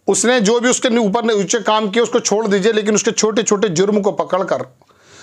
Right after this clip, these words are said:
उसके तमाम के तमाम, मैं कह सकता हूँ, एम्पायर को जो वक्फ है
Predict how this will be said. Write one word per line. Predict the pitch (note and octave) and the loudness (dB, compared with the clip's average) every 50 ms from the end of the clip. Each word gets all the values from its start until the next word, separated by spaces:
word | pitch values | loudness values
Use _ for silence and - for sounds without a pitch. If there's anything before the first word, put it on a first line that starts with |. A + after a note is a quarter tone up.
| - - - | -20 -6 -2
उसके | - D3+ - - A#3 | -2 0 0 0 -2
तमाम | F#3+ - G3+ F3+ F3+ F#3 G#3 A#3+ B3+ C4 B3+ B3 | 0 -2 0 0 2 2 2 2 2 0 0 0
के | A#3+ A#3+ | 0 0
तमाम, | F#3+ F#3+ G3 F#3 F#3+ G#3 A3 G#3 E3 B2+ C3 - _ _ _ _ _ _ _ _ _ _ - | 0 -2 0 0 0 0 0 0 -2 -6 -8 -14 _ _ _ _ _ _ _ _ _ _ -2
मैं | C#3+ F3+ F#3+ F#3+ | 0 0 0 0
कह | - G3 | 0 0
सकता | F3+ - F#3 E3+ - A3 | 0 0 -2 0 0 -2
हूँ, | A#3 - - | -2 0 -2
एम्पायर | F#3 F#3 G3 F3+ F#3+ G#3 G#3+ A3 A#3+ A#3+ A3+ | 0 0 -2 -2 0 0 0 2 0 0 0
को | - - C#3+ - - - _ _ _ _ _ _ - | 0 0 -2 -2 -4 -10 _ _ _ _ _ _ -12
जो | C3 B2 C3+ A#3 A#3 | -4 -2 0 0 0
वक्फ | F3 D#3 G#3+ A#3 G#3+ - - - | 0 0 0 -2 -2 -4 -4 -2
है | G3+ A#3 A#3+ F#3+ - - - | -2 0 -2 -2 -4 -8 -16